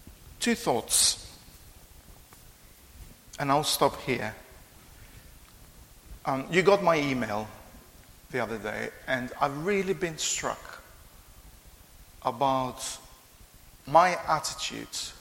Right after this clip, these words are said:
to stop and think and be grateful. And that's why I send it to you, because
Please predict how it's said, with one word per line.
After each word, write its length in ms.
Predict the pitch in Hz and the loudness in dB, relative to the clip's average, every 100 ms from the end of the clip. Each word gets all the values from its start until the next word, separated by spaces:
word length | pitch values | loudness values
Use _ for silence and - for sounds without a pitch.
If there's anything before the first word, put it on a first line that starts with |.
| - - - - - - - - - - - - - - | -20 -20 -20 -20 -20 -20 -20 -20 -20 -20 -20 -20 -16 -6
to 80 | 147 | 2
stop 580 | - - 175 - - - | 2 2 -2 -4 -10 -8
and 140 | 143 | -8
think 320 | - 151 135 127 | -6 -6 -4 -4
and 120 | 123 | -6
be 120 | 120 | -8
grateful. 580 | 113 120 117 - - 101 - - - - - - - - - - - - - - - - - - | -6 -6 -8 -14 -14 -16 -18 -20 -20 -20 -20 -20 -20 -20 -20 -20 -20 -20 -20 -20 -20 -20 -20 -8
And 140 | 127 131 | 0 2
that's 200 | 151 - | 2 2
why 220 | 143 139 | 0 2
I 40 | |
send 360 | 135 170 156 143 | 2 2 2 0
it 80 | 135 | -6
to 120 | 120 | -6
you, 160 | 110 110 | -6 -6
because 840 | 127 131 127 127 - - - | -4 -2 -2 0 -2 -2 -6